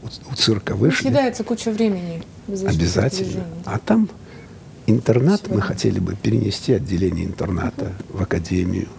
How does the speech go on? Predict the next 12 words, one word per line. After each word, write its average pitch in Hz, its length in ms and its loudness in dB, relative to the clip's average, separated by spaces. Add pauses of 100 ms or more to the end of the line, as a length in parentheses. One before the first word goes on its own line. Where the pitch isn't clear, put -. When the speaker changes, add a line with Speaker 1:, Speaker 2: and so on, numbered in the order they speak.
(480)
Speaker 1:
чтобы 95 260 -2
это 123 160 2
отделение 117 460 2
работало 104 440 0
при 104 160 0
академии. 80 640 -2 (400)
У 101 60 2
нас 117 200 4
постоянной 135 640 2
базы 139 320 2
ведь 165 220 2
нет. 180 220 2